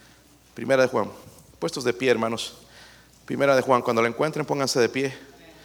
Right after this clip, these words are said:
Primera de Juan, capítulo uno. Espero que pueda responder a la invitación hoy.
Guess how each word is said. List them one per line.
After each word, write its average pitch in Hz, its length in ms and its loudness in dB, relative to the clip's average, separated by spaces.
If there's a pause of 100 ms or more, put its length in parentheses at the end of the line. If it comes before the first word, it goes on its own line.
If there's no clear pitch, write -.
(680)
Primera 147 280 0
de 139 60 2
Juan, 143 180 4
capítulo 139 400 2
uno. 127 240 0 (2250)
Espero - 240 -4
que 143 100 -4
pueda 143 200 4
responder 123 420 2
a 120 40 0
la 117 120 0
invitación 110 580 -2
hoy. 104 200 -4